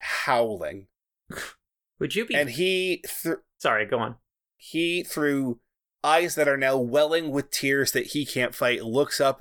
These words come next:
Speaker 1: and just stares directly into your face. Are you wearing a mask or anything?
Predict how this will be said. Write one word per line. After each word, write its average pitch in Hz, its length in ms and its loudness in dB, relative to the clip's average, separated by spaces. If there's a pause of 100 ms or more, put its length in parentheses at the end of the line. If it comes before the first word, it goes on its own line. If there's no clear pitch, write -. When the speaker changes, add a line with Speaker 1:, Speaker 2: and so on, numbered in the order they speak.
Speaker 1:
and 120 240 2
just 117 200 2
stares 131 640 2
directly 113 600 -2
into 113 180 -2
your 104 160 -2
face. - 600 -2 (480)
Are 147 100 4
you 160 80 2
wearing 214 220 4
a 185 40 -2
mask 135 340 2
or 160 80 4
anything? 175 400 -2